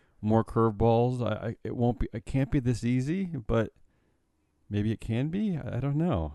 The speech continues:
I, here's the thing that scares me the most. Maybe you know something about this. Elon Musk is saying that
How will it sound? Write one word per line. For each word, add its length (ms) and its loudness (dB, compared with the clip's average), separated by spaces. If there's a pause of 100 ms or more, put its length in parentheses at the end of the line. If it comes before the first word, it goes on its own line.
(100)
I, 100 2 (240)
here's 180 4
the 80 2
thing 120 4
that 80 2
scares 280 2
me 80 4
the 80 6
most. 360 4
Maybe 260 0
you 80 2
know 120 4
something 240 -2
about 220 -4
this. 280 -4 (1080)
Elon 380 8
Musk 260 6
is 80 0
saying 320 4
that 180 2